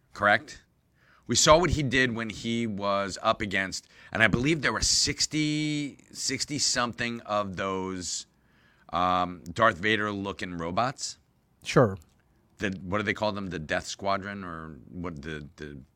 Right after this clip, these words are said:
Speaker 1: Death Bots, or whatever
Speaker 2: Oh,
Speaker 1: the hell
Speaker 2: the
Speaker 1: they're
Speaker 2: one
Speaker 1: called.
Speaker 2: from Mandalorian, those?
Speaker 1: Yeah.
Speaker 2: Oh, yeah, yeah. The
Speaker 1: Well, we
Speaker 2: Death,
Speaker 1: saw what
Speaker 2: Death
Speaker 1: he
Speaker 2: Troop-,
Speaker 1: did.
Speaker 2: not Death Troopers, but whatever, Death Dread, Dread, not Dreadnoughts. I don't know, whatever they were called.
Speaker 1: Well, somebody out there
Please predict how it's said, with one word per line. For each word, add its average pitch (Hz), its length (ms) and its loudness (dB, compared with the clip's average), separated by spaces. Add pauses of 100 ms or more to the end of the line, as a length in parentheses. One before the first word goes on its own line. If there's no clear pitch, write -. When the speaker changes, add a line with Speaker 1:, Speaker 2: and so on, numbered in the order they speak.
Speaker 1:
Death 78 240 -8
Bots, 78 320 -6
or 67 140 -14
whatever 98 340 2
Speaker 2:
Oh, 180 40 12
Speaker 1:
the 165 40 10
hell - 60 -
Speaker 2:
the 151 60 10
Speaker 1:
they're 147 80 8
Speaker 2:
one 151 120 12
Speaker 1:
called. 165 200 -4
Speaker 2:
from 147 220 2
Mandalorian, 135 560 0
those? 165 280 -2
Speaker 1:
Yeah. 214 200 4 (200)
Speaker 2:
Oh, 165 140 6
yeah, 151 220 8
yeah. 123 200 2
The 110 140 0
Speaker 1:
Well, 170 100 4
we 220 80 4
Speaker 2:
Death, - 40 2
Speaker 1:
saw 165 220 10
what 185 60 4
Speaker 2:
Death 170 120 10
Speaker 1:
he 190 60 4
Speaker 2:
Troop-, 196 220 2
Speaker 1:
did. - 80 -8
Speaker 2:
not 170 240 6
Death - 180 -2
Troopers, 110 460 -6
but 117 120 -8
whatever, 131 340 0
Death 123 340 -2 (500)
Dread, 127 300 -2 (160)
Dread, 127 220 -6
not 143 220 0
Dreadnoughts. 104 800 -10
I 139 60 0
don't 135 80 2
know, 113 60 -4
whatever 131 280 4
they 110 100 0
were 104 80 -4
called. 101 360 -4 (140)
Speaker 1:
Well, 104 260 -4
somebody 120 420 0
out 85 140 -6
there 78 240 -8